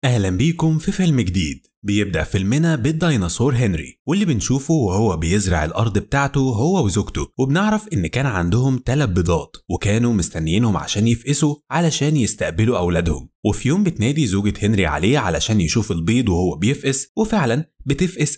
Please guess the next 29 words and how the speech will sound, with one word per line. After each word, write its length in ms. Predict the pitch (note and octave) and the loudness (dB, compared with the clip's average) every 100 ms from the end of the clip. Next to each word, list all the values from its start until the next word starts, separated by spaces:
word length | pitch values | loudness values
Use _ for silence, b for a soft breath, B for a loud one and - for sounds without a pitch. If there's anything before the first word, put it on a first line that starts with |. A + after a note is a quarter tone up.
| - | -2
أول 300 | C#3 C#3+ A2 | 0 2 0
بيضتين، 560 | E2+ - A2 C#2+ - - | -2 0 -2 -2 -6 -4
وبيطلع 540 | F#2+ E2+ G#2+ G#2+ F2+ | 0 2 2 0 -2
منها 300 | F2 G2 E2+ | 0 0 0
ديناصورين 840 | D#2 G2 B2 A#2 - F#2+ C3 F3 - | 0 0 0 0 0 0 2 0 -2
أشقية 360 | A2 - - C3 | -4 -4 -2 0
جدا، 460 | G2 G2+ D#2+ C3+ - - | 0 -2 -4 -6 -8 -2
وبيقرروا 680 | C#3+ A#2 - F#2+ B2 D3+ E2+ | 0 0 -2 0 0 0 -2
إن 100 | E2+ | 0
هم 220 | G#2+ A#2+ | 2 0
يسموهم 600 | F2 D#2+ D#2+ A2 A#2 D#2+ | 0 -2 0 2 2 2
ليبي 440 | F#2+ D3 F#3 G3+ E3+ | 0 0 0 -2 -2
وباك. 640 | F3+ G#2 C2+ - - - | 0 0 -2 -8 -18 -6
بتفقس 420 | B2+ E3 G#3 E3 C3 | -2 0 0 -2 0
بعدها 580 | D#3+ D#3+ D#3 D3+ - - | -2 0 0 2 0 -4
أكبر 400 | C#3 G#2+ F2 E2 | -4 0 0 2
بيضة 260 | F2 A#2 | 2 0
فيهم، 420 | F#2+ C#3 D3+ E3+ F3+ - | 0 0 0 0 -2 -2
ولكن 400 | F#3+ G3 A2 F#2 | 0 0 0 0
بيطلع 360 | A#2+ C3+ - | 0 0 -4
منها 280 | F2+ C#3 C3+ | 0 0 2
ديناصور 520 | G2 A#2+ G#2+ - C3 | 2 0 0 0 -2
صغير 420 | - F2 G#2+ C3 | -2 0 0 0
جدا 460 | A2+ C#3+ C3 G2 F#2 - D3 | 0 0 0 0 -2 -4 -2
وبيسموه 800 | E3+ C3 - E2+ G2 A#2+ G#2+ | 0 0 0 0 0 0 -2
أرلو، 280 | D3 D#3 F#3+ - | 0 0 -2 -2
وبيكون 580 | D#3 G#2+ C3+ - D#3 F3+ | 0 0 -2 0 0 2
ضعيف 360 | - D2 B2 G#2+ | -2 -2 -2 0
جدا. 460 | G2+ E2 C#2+ - | -2 0 -4 -6